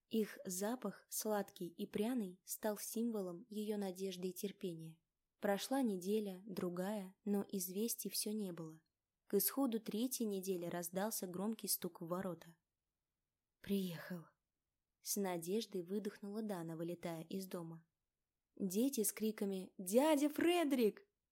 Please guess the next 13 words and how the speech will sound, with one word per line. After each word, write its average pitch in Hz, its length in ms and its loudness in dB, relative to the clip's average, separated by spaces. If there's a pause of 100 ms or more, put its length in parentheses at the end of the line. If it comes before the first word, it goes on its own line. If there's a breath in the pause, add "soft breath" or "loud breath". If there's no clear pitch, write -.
(140)
помчались 214 720 0
за 214 200 2
ней, 180 320 0
как 185 200 -2
стайка 247 400 0
взволнованных 175 840 -4
воробушков. 196 580 -2 (500)
Ворота 208 480 2
распахнулись, 196 800 -2 (500)
и 214 140 4
влюблённые 208 640 2
взгляды 196 440 -2
встретились. 175 720 -2